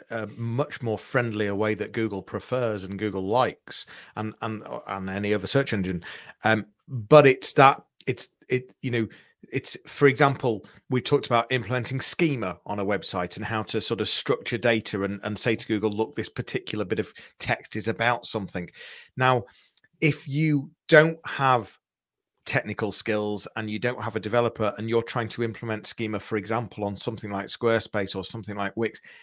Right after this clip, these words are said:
it's not easy. Even on WordPress, it's not easy. So it's, it's then about, it's, it's, it's,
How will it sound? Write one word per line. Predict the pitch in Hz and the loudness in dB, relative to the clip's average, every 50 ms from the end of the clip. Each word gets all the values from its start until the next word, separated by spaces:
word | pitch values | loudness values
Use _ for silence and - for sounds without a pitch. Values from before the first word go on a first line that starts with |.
| - _ _ _ - | -20 _ _ _ -6
it's | - 127 113 - - - | -4 -4 -2 -4 -6 -6
not | 110 107 110 110 117 127 - | -4 0 2 2 2 2 2
easy. | 143 147 147 139 135 151 | 2 2 2 2 2 2
Even | 151 170 160 135 - | 2 2 2 2 0
on | 98 95 95 | -2 -2 0
WordPress, | 104 110 151 160 - - 107 - - | 2 2 2 2 0 -2 -4 -4 -6
it's | 92 - | -8 -8
not | - 101 - | -8 -6 -6
easy. | 107 101 95 90 85 - - - - | -4 -4 -4 -6 -6 -10 -14 -18 -14
So | - - 135 127 | -6 -4 -2 -2
it's, | 127 123 - - | -2 -4 -8 -8
it's | 135 127 - - | -8 -8 -2 2
then | - 151 147 | 4 6 6
about, | 147 135 139 123 117 117 - - | 6 6 6 6 4 2 -2 -8
it's, | 117 110 - | -12 -10 -8
it's, | - - 127 - - - - | -8 -8 -8 -8 -8 -6 -4
it's, | 127 123 - - | -4 -4 -4 -6